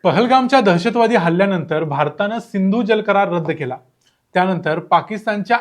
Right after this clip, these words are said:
अनेक नेत्यांनी भारताच्या विरोधात गरळ ओकली.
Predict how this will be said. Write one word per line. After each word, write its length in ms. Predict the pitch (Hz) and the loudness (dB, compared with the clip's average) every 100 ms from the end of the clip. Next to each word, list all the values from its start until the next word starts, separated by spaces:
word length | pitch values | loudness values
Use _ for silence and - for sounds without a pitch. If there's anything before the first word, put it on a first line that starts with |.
| 202 | 0
अनेक 300 | 202 277 254 | -2 -2 -4
नेत्यांनी 440 | 226 202 180 175 | -4 -2 -2 -2
भारताच्या 560 | 185 156 151 202 202 208 | -4 -4 -2 -2 0 -2
विरोधात 420 | 180 165 160 175 160 | 0 -2 -2 -2 -2
गरळ 220 | 156 156 | -2 0
ओकली. 340 | 160 139 - | 0 -2 -6